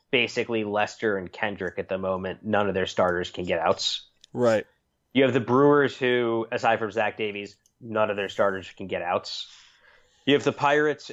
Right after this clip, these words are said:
Speaker 1: who are, are a, who, who just can't pitch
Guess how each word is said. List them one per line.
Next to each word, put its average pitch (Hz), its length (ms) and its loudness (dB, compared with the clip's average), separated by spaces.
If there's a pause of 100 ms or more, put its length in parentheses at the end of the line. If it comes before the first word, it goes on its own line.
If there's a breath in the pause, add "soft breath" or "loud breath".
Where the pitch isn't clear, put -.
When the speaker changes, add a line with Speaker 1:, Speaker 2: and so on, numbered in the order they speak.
(140)
Speaker 1:
who 123 580 -4 (920)
are, 127 240 2
are 117 340 0
a, 117 120 -4 (500)
who, 147 320 -4
who 147 260 0
just - 200 -4
can't 147 240 0
pitch - 260 -4